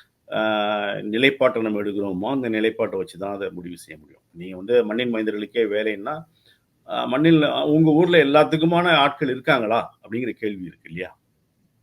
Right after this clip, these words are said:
இப்போ இங்கிலாந்தை பொறுத்த வரைக்கும் என் எச் எஸ் வந்து, பிரிட்டனை பொறுத்த வரைக்கும் என் எச் எஸ் is a major institution employing a lot of people. டாக்டர்ஸ், நர்சஸ் எல்லாம், பேராமெடிக்ஸ்லாம். ஆனா இ-, இங்கிலாந்துல இருக்கிற, பிரிட்டன்ல இருக்கிற மெடிக்கல் காலேஜஸ் வந்து,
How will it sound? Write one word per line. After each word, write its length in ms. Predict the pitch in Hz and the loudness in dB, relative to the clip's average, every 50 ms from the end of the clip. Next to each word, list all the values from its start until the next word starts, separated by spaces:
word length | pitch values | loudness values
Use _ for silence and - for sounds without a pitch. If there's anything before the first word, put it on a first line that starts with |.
| _ | _
இப்போ 160 | _ - 107 | _ -6 -4
இங்கிலாந்தை 340 | 107 - 139 160 165 160 156 | -2 2 2 4 4 4 2
பொறுத்த 200 | - 131 117 - | 0 -2 -2 -2
வரைக்கும் 280 | 117 107 101 90 110 131 | -2 -2 -2 -4 -6 -4
என் 180 | 127 113 117 | -4 -2 -2
எச் 180 | 135 139 139 - | -4 -4 -4 -6
எஸ் 120 | 123 - | -10 -8
வந்து, 200 | - 104 110 143 143 110 92 85 85 95 90 | -8 -10 -8 -6 -6 -6 -6 -6 -8 -8 -8
பிரிட்டனை 340 | 101 117 120 117 - 139 117 | -8 -2 0 0 2 2 0
பொறுத்த 240 | 107 110 104 92 101 | -4 -6 -8 -8 -8
வரைக்கும் 260 | 101 117 135 131 117 | -10 -8 -6 -6 -6
என் 60 | 117 | -4
எச் 180 | 135 147 - 147 | -6 -6 -8 -8
எஸ் 300 | 135 117 123 110 - 127 | -10 -10 -10 -12 -10 -10
is 20 | |
a 180 | 117 107 107 110 | -8 -6 -4 -4
major 280 | 113 110 113 110 101 | -4 -4 -6 -6 -8
institution 540 | 98 92 - - - - - 92 90 - - | -10 -12 -16 -20 -20 -18 -16 -16 -16 -16 -16
employing 560 | 131 131 120 110 - - 107 110 110 117 117 | -14 -12 -12 -12 -10 -8 -8 -6 -6 -8 -8
a 180 | 113 98 98 123 | -10 -8 -6 -6
lot 60 | 170 | -6
of 100 | 190 170 - | -6 -8 -8
people. 260 | 107 87 - 76 78 _ _ _ _ _ _ _ _ _ - - _ _ | -10 -12 -12 -16 -20 _ _ _ _ _ _ _ _ _ -20 -20 _ _
டாக்டர்ஸ், 520 | - 104 110 - - - 104 98 95 87 104 | -4 -4 -4 -4 -6 -6 -6 -6 -4 -4 -6
நர்சஸ் 580 | 104 101 98 98 95 - 101 90 - - 90 | -6 -6 -6 -8 -8 -10 -14 -14 -12 -12 -12
எல்லாம், 320 | 80 82 80 80 80 - _ _ _ - | -10 -10 -12 -12 -14 -16 _ _ _ -6
பேராமெடிக்ஸ்லாம். 800 | 104 107 107 101 95 92 85 82 82 - - - 90 - - _ _ _ _ _ _ _ _ _ - | -4 -2 -2 -2 -4 -6 -8 -10 -12 -14 -16 -18 -18 -18 -18 _ _ _ _ _ _ _ _ _ -4
ஆனா 160 | - 131 160 | 0 2 4
இ-, 320 | 165 156 147 139 139 - - _ _ - | 4 4 2 0 -2 -4 -8 _ _ -8
இங்கிலாந்துல 460 | 127 135 156 170 185 196 185 180 170 | -4 -2 0 2 2 2 2 4 4
இருக்கிற, 440 | 160 151 135 139 135 143 143 139 123 | 4 2 2 0 0 2 2 2 0
பிரிட்டன்ல 380 | 107 113 127 - 175 170 165 151 | -2 -4 -2 0 2 2 4 2
இருக்கிற 280 | 135 127 127 123 127 | 2 0 -2 -4 -2
மெடிக்கல் 360 | 120 120 117 123 123 139 135 127 | -2 -2 -2 -4 -4 -6 -6 -4
காலேஜஸ் 420 | - 117 117 113 107 107 101 - | -2 -2 0 -2 -2 -6 -8 -10
வந்து, 380 | - 101 104 120 156 151 - | -10 -10 -8 -8 -8 -10 -10